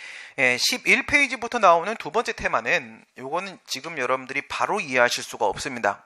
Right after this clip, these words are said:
요건 뒤에를 다 보고 나서 이해할 수 있는 부분이기 때문에 우선은 좀 넘어가도록 하고요. 넘어가도록 하고,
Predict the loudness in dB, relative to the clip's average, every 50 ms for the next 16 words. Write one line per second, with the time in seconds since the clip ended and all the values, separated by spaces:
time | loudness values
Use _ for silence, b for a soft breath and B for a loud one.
0 | -16 -12 -10 -10 -10 -10 -10 -6 0 2 2 2 2 2 0 2 2 0 0 -4
1 | B B B B B 0 2 2 2 2 -2 -4 -4 -4 -2 0 0 4 8 8
2 | 8 8 8 4 -2 -2 0 2 2 2 2 0 -4 -10 -10 -10 -10 -10 -10 -10
3 | -10 -10 -8 -8 -8 -6 -2 -2 0 0 -2 -4 B B B B B -8 -6 -4
4 | -4 -4 -4 -4 -2 -2 0 0 2 0 0 0 0 -6 -4 -2 -2 -2 -2 0
5 | 2 4 2 2 0 -8 B B B B B -6 -2 -2 -2 -2 -2 -6 -8 0
6 | 2 0 2 2 0 2 6 6 6 4